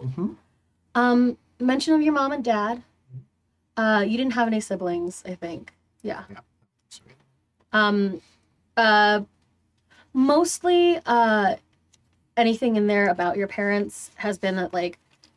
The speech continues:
Speaker 2: they were also really excited for homecoming, and they were all trying, like, really excited.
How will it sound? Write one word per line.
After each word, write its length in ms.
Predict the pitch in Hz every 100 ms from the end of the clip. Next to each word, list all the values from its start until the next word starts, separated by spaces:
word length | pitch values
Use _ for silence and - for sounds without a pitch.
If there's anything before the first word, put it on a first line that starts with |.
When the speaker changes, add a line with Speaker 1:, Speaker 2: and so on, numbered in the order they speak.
| -
Speaker 2:
they 260 | 185 208 196
were 140 | 214
also 260 | 262 226 202
really 200 | 196 190
excited 360 | 165 185 180 185
for 100 | 185
homecoming, 560 | 180 180 190 220 233 247
and 480 | 190 185 175 175 -
they 140 | - 180
were 180 | 180 180
all 200 | 175 -
trying, 380 | - 180 175 170
like, 200 | 196 190
really 220 | 202 185
excited. 480 | 185 - 185 185 185